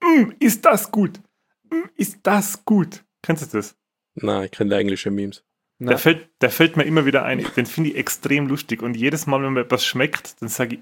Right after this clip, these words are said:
Speaker 1: „Mm, ist das gut?“ Und das nervt die Rebecca schon voll, weil die kennt das auch nicht.
Speaker 2: Ja.
Speaker 3: Aber das ist, das ist wirklich, „Mm, ist das gut?“
Speaker 2: Das,
Speaker 3: Oder, Marco?
Speaker 2: ja.
Speaker 3: Das war überraschend.
Speaker 2: Also, wenn ich das nächste Mal ein Eis essen will, dann das.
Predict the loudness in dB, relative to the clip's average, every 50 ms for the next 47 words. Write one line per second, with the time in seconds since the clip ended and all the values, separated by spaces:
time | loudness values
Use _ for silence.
0 | _ _ 0 0 0 0 -4 _ -4 -4 -4 -4 -6 -4 0 0 0 0 0 -4
1 | -8 _ -2 0 0 0 -2 -6 -8 -8 -8 -6 -2 0 0 0 0 0 -2 -2
2 | -2 0 -2 -4 -6 -8 -10 -10 -10 -4 0 2 2 4 4 2 2 0 -2 -4
3 | -6 -6 -6 -8 -8 -6 -6 -6 -6 -8 _ _ _ _ _ _ _ _ _ _
4 | -20 -20 -20 _ _ _ _ _ _ _ _ _ _ -20 -20 _ _ _ _ _
5 | _ _ _ _ _ _ _ 0 2 2 2 2 2 4 4 6 4 4 4 0
6 | -2 -2 -6 -12 _ 2 2 4 4 2 -2 0 2 2 2 4 2 0 -2 -2
7 | -4 -4 -4 -4 -4 -4 -2 0 0 0 -2 -2 2 4 4 2 2 -2 -2 2
8 | 6 6 8 8 8 6 6 4 4 2 2 4 4 6 6 6 6 6 6 4
9 | 4 4 2 2 2 0 -8 -18 -20 _ _ _ _ _ _ 0 2 4 4 4
10 | 4 4 4 4 4 2 2 2 2 4 6 6 6 6 4 4 2 2 4 4
11 | 2 0 0 -2 -4 -2 -2 -2 0 2 2 2 0 -2 -6 -10 -2 0 0 0
12 | 2 2 0 -2 -2 -6 _